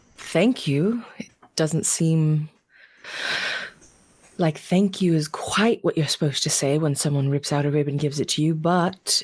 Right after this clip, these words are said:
in this particular instance, we needed it a lot.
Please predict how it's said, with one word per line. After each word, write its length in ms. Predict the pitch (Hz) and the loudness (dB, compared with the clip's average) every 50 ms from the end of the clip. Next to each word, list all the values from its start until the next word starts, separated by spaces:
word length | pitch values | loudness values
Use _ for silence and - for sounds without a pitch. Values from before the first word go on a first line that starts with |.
| - _ _ _ - | -4 _ _ _ -4
in 180 | 156 147 147 | 0 0 2
this 200 | 151 165 180 185 | 2 2 0 0
particular 500 | - - 180 160 - 190 190 - 180 175 | -2 -4 -4 -2 -2 -2 -2 0 0 2
instance, 880 | 180 214 233 226 - - - 190 254 302 - - - - - - - - _ _ _ _ - _ _ _ _ _ _ _ - _ _ _ _ _ - | 2 2 0 0 -2 -2 -2 -2 -2 -2 -6 -10 -10 -8 -6 -8 -8 -10 _ _ _ _ -20 _ _ _ _ _ _ _ -20 _ _ _ _ _ -2
we 80 | 170 170 | 0 2
needed 220 | 175 170 170 165 | 4 4 4 4
it 100 | 165 160 | 2 2
a 80 | 170 170 | 2 2
lot. 300 | 185 185 - - - | 2 0 -2 -4 -12